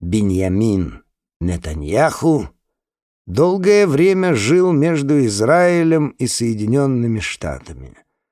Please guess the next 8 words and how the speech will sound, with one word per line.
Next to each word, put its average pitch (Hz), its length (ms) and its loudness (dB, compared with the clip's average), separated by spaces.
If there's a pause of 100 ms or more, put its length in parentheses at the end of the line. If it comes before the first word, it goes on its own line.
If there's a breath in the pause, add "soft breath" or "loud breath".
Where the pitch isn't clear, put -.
(280)
Отслужил 180 680 2
в 104 120 0
армии, 165 640 2 (600)
Сайерат 131 680 0
Маткаль, 127 640 -4 (540)
получил 151 400 2
высшее 143 540 2
образование, 120 1000 0